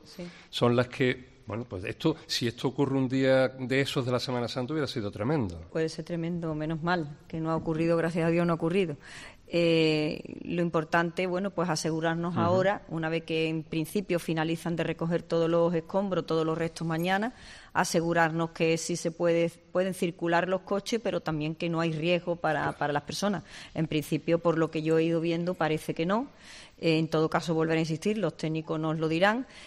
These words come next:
Speaker 1: y a las hermandades lo que se le ofreció el otro día, que no sé, Paco Zurita está aquí, no sé si ya han contestado o no han contestado, eh, pero bueno, eh,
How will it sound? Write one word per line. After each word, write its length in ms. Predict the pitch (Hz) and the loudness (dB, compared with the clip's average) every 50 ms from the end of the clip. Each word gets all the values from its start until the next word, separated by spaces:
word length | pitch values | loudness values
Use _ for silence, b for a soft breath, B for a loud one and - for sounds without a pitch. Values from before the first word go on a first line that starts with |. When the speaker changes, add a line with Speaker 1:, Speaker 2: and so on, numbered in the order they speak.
| B B | B B
Speaker 1:
y 120 | - 175 | -2 0
a 60 | 170 160 | 2 2
las 140 | 160 170 | 2 2
hermandades 420 | 170 160 160 160 165 165 165 165 165 | 0 0 -2 0 2 2 2 2 4
lo 100 | 175 175 | 2 0
que 100 | 170 175 | 0 -2
se 140 | 170 - 170 | -4 -2 -2
le 60 | 170 | -2
ofreció 300 | 165 - 165 160 160 170 | -2 -2 -2 -4 0 0
el 60 | 165 | 0
otro 160 | 170 - 170 170 | 0 0 0 2
día, 120 | 175 175 | 2 2
que 60 | 170 170 | 2 0
no 80 | 160 156 | -2 -2
sé, 100 | - 165 | -2 -4
Paco 240 | - 165 156 - | -4 -4 -4 -4
Zurita 320 | 165 - 170 165 165 165 170 | -4 -4 -2 -4 -2 -2 -4
está 140 | 165 - 165 | -4 -4 -4
aquí, 240 | 156 196 208 220 | -4 -2 -2 -2
no 160 | 220 190 160 160 | 0 0 -2 -2
sé 160 | - 165 160 | -2 -2 -2
si 420 | 165 - - 170 165 160 160 160 | -2 -2 -2 0 0 0 0 0
ya 160 | 156 165 165 | 2 2 2
han 100 | 170 170 | 2 2
contestado 500 | 165 170 165 156 - 165 - - 190 175 | 0 0 -2 -2 -2 -4 -4 -2 -2 0
o 20 | 170 | 0
no 80 | 170 | 0
han 60 | 165 165 | 0 -2
contestado, 580 | 170 160 156 165 - - 220 202 208 226 277 - B B B B B B B B | -2 -2 -4 -4 -2 2 4 4 4 4 0 -6 B B B B B B B B
eh, 340 | - 175 165 165 165 160 160 - | 0 2 4 4 4 4 2 2
pero 220 | 165 160 160 156 | 2 2 2 2
bueno, 300 | 156 165 180 202 190 - - - - | 2 2 0 0 -2 -6 -8 -8 -6
eh, 480 | 170 170 165 165 165 160 147 - - | -4 -2 0 0 0 -2 -2 -4 -6